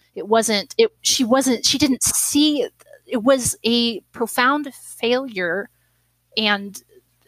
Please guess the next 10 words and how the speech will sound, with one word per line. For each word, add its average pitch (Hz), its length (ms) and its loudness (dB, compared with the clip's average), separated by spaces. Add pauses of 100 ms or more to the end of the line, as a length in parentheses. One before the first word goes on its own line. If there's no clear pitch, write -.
(280)
that - 140 4
she - 220 2
did 233 220 0
not 220 340 2
get 226 220 0
to 202 440 -6
see - 420 -4
you 202 440 -8 (420)
and, 202 200 0
like, 180 180 2